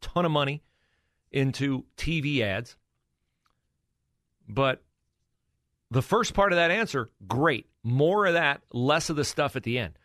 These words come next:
I think sometimes last night people talked for seventy-five seconds because they were waiting for the bell, and they would have been better served to just stop talking. One of the people who were, uh, the two people last night who I thought had the best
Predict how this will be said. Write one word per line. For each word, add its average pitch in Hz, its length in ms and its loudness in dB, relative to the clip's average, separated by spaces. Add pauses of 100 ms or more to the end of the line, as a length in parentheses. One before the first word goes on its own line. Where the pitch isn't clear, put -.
(180)
I 165 40 -2
think - 180 -6
sometimes 208 500 -2
last 160 260 -4
night 165 200 -10 (200)
people 170 260 -6
talked - 500 -4 (360)
for 123 120 -6
seventy-five 147 640 -2
seconds 147 300 -6
because 131 240 -2
they 120 60 -4
were 110 120 -2
waiting 135 300 -2
for 123 100 -4
the 104 80 -6
bell, 127 440 -2 (280)
and 123 80 -6
they 135 80 0
would 131 100 0
have 117 60 -4
been 123 160 0
better 160 420 0
served 165 380 -4
to 113 60 -4
just 131 260 -4 (120)
stop - 640 -6
talking. - 420 -6 (1600)
One 147 240 0
of 180 40 0
the 143 60 -2
people 117 280 0
who 123 180 0
were, 107 140 -6 (280)
uh, 147 160 -8
the 127 140 -4
two 254 260 -2
people 190 280 -2
last 160 240 0
night 151 160 -2
who 135 100 -2
I 127 80 0
thought 131 220 -6
had 113 120 -6
the 110 60 -8
best 147 640 -4